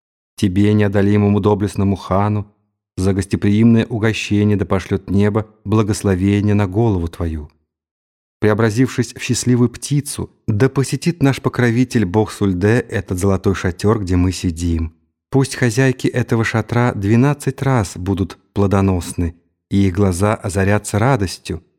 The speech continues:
увидев, что у них родился сын, а не дочь. Да не отступит никогда от тебя богатство, данное тебе небом счастье,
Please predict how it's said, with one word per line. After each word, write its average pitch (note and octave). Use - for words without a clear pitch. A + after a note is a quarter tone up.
увидев, G#2
что -
у G2+
них G#2
родился G2+
сын, A#2
а F#2+
не F2+
дочь. F2+
Да A#2+
не B2+
отступит B2
никогда A2+
от G#2+
тебя G2+
богатство, G2
данное A2
тебе G#2
небом G2+
счастье, -